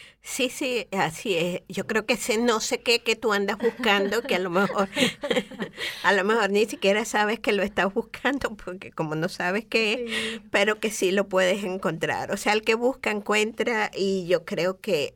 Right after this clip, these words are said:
Speaker 1: habiendo tantos intereses allí, como tú dices, una temática tan amplia, yo creo que hay la posibilidad de encontrar algo.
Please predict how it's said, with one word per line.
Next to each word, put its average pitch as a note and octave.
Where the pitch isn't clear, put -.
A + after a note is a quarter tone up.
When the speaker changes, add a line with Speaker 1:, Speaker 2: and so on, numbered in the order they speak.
Speaker 1:
habiendo F#3
tantos F3+
intereses F#3
allí, F#3
como D#3+
tú E3
dices, G3
una F#3+
temática F#3
tan F3
amplia, F3+
yo E3+
creo F3
que D3+
hay F#3
la F3+
posibilidad D#3+
de C#3+
encontrar D3
algo. A#2